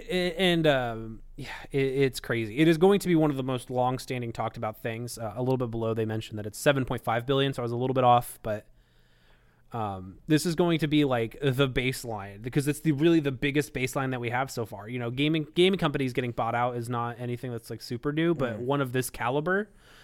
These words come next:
Speaker 1: is definitely going to be, like, the thing, um,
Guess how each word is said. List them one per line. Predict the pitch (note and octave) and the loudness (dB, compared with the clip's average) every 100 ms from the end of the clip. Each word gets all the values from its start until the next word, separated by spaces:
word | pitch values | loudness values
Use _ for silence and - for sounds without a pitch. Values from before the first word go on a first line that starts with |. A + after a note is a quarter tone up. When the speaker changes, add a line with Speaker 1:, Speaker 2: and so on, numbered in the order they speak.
| - | -2
Speaker 1:
is | D3+ C3+ B2 | 0 2 4
definitely | C#3 C3+ B2+ B2 | 4 4 0 0
going | B2 A#2 A#2 | -2 -2 -4
to | A2+ | -6
be, | A2+ A2 | -6 -8
like, | G2+ G2 F#2+ - - - - - - - - - - | -10 -14 -16 -20 -20 -16 -14 -16 -20 -20 -20 -20 -10
the | A#2+ A#2 A#2 | -6 0 0
thing, | - G#2+ - - - - - - - - - - - - | -2 -8 -10 -16 -20 -20 -20 -20 -20 -20 -20 -20 -20 -14
um, | B2 G#2+ F#2 G2+ | -10 -8 -10 -18